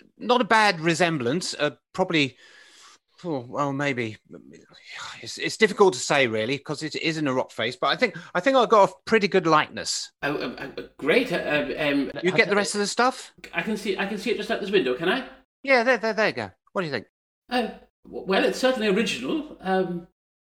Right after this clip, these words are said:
Speaker 1: Well,
Speaker 2: it's
Speaker 1: actually, oh, hang on. Let me just see. Oh, from this angle, doesn't it looks a little bit like Jesus, doesn't it?
Speaker 2: Let's say yes. Yes, it looks just like Jesus. Yes,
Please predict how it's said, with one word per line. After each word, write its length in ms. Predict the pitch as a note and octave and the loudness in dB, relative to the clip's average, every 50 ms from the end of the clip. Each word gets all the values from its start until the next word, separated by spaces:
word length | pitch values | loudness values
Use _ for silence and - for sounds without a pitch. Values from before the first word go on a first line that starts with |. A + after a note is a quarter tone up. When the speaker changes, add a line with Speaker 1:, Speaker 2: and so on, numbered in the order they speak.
| _ _ - | _ _ 4
Speaker 1:
Well, 120 | D#3 E3 E3+ | 6 6 8
Speaker 2:
it's 80 | G3 G#3+ G3 | 6 6 4
Speaker 1:
actually, 220 | - E4 F3 F3+ - | 4 4 4 4 4
oh, 300 | F#3 G#3+ A3 C#3 G2+ G2+ | 4 4 4 4 2 0
hang 200 | A#2 E3 F#3+ F3 C3+ | -2 -2 0 2 2
on. 180 | C3 C3 D3+ | 2 2 0
Let 140 | F3 E3 - | -2 -2 -4
me 60 | E3 | -4
just 220 | D3+ E3 D3+ - - | -6 -6 -6 -6 -4
see. 160 | - D3+ C3 - | -4 -4 -2 0
Oh, 160 | C#3+ E3 D#3 | 0 0 0
from 220 | - - C#3+ A#2+ B2 | 0 -2 -4 -4 -4
this 180 | D#3+ E3+ - C#3 | -4 -4 -2 -2
angle, 320 | A2 G#2 F#2 G#2 A#2+ C3+ | -2 -2 -2 -4 -6 -6
doesn't 280 | C3 D#3 C#3 D3 D#3 - _ _ _ _ _ _ - - | -6 -8 -8 -8 -10 -14 _ _ _ _ _ _ -8 -4
it 120 | D3+ C#3+ | -2 0
looks 160 | C#3 G#2 - C3+ | 0 0 0 -2
a 40 | |
little 180 | C3+ D3 C#3 B2+ | 0 0 0 2
bit 180 | D3 D3+ - D#3 | 2 2 2 2
like 220 | D#3+ C#3+ G#2+ A2+ | 2 0 0 -4
Jesus, 520 | - - D#3+ F3+ G3+ F3 A2+ G2 G2+ - | -4 0 2 2 2 2 0 -4 -6 -4
doesn't 280 | - D3+ D3+ C3+ C#3+ A#2+ | -4 -6 -6 -4 -4 -4
it? 120 | G2+ G2 - _ _ _ _ _ _ _ _ - - - - - - F3 | -4 -6 -8 _ _ _ _ _ _ _ _ -20 -20 -20 -20 -20 -10 -8
Speaker 2:
Let's 220 | G3 A3+ A3+ - | -6 -6 -4 -4
say 100 | - G#3+ F#3+ | -2 0 0
yes. 500 | E3+ D3 D#3 C#3+ - - - - - - | 0 0 0 -2 -2 -4 -8 -10 -10 -8
Yes, 260 | D3+ C#3+ - - - | -6 -6 -6 -6 -8
it 140 | - - D#3 | -10 -2 0
looks 240 | F3+ F#3+ F#3+ - - | 0 0 0 -2 -10
just 360 | - - B3 B3 A#3+ - - | -4 2 2 4 4 4 2
like 220 | F#3+ F#3 G3 F#3 - | 0 0 0 0 -4
Jesus. 500 | D#3 C3 - - B2+ - - - - - | -6 -8 -8 -8 -10 -10 -10 -12 -10 -10
Yes, 420 | C#3 B2 - - - - - _ | -10 -10 -8 -10 -12 -12 -14 _